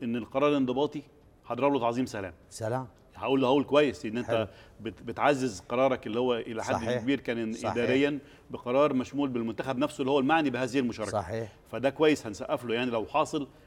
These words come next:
Speaker 1: ومعلن. إنما لو ما أعلنش و-، وقيل إنه فني زي ما قال الأخ حسن، حتى لو فني
Speaker 2: أفرغ
Speaker 1: هقبله.
Speaker 2: من معناه.
Speaker 1: نعم؟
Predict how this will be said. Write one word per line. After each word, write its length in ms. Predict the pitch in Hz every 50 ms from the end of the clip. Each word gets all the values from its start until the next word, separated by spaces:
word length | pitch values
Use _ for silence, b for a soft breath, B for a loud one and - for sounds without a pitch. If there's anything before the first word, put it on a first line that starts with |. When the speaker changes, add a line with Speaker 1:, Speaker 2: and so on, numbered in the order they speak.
| b b
Speaker 1:
ومعلن. 400 | - 120 135 135 131 117 101 90 85 - - b b b b b b b b -
إنما 140 | 147 160 165
لو 160 | 185 185 185
ما 160 | 185 175 165
أعلنش 340 | 151 147 156 170 156 - -
و-، 20 |
وقيل 440 | 147 143 135 156 143 - - 180 165
إنه 160 | 165 151 143
فني 300 | 131 - 147 147 143 139
زي 120 | 110 123 120
ما 100 | 113 127
قال 80 | 135
الأخ 400 | 139 131 113 110 107 107 - -
حسن، 320 | 92 98 117 - 147 147 151 - b b b b b b b b b -
حتى 280 | - 170 180 - 190
لو 120 | 156 147 135
فني 360 | - 160 160 165 165 170 165 -
Speaker 2:
أفرغ 180 | 175 143 156
Speaker 1:
هقبله. 220 | - - 160 - 202
Speaker 2:
من 60 | 208
معناه. 420 | 202 165 185 196 180 151 117 92 - - - - -
Speaker 1:
نعم؟ 220 | - 135 147 180